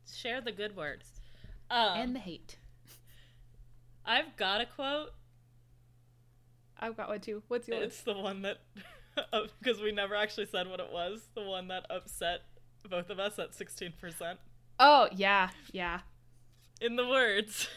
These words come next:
Speaker 1: <laughs> what's this author's name? Something.
Speaker 2: Steve fucking Barry.
Speaker 1: In the words of Steve Barry, "How had men once believed such obesity attractive? But apparently they had, since they found the need to fantasize that their gods desired such a butterball."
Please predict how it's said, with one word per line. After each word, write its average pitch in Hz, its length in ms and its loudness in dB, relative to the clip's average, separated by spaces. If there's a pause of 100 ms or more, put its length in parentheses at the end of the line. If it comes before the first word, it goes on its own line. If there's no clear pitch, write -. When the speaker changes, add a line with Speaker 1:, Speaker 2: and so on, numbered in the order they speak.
(120)
Speaker 1:
<laughs> - 220 -18
what's 277 220 -2
this 359 140 -6
author's 311 400 -2
name? 311 280 -4 (260)
Something. 196 320 -4
Speaker 2:
Steve 311 400 2 (100)
fucking 240 360 2
Barry. 175 360 -2
Speaker 1:
In 254 100 0
the 262 120 0
words 285 400 2
of 226 100 -2
Steve 233 640 -2
Barry, 151 480 -2 (480)
"How 539 320 6
had 330 100 4
men 247 240 0
once 226 280 0
believed 208 400 -2
such - 280 -6
obesity 277 640 0
attractive? 320 800 0 (340)
But 320 140 8
apparently 285 600 4
they 175 120 -2
had, 185 400 4
since 220 180 -4
they 202 140 2
found 208 320 6
the 180 40 -6
need 185 180 -6
to 180 60 -12
fantasize 185 680 0
that 170 120 -12
their 160 120 -6
gods 165 400 -2
desired 165 640 2
such 143 240 -12
a 143 40 -10
butterball." 135 800 -8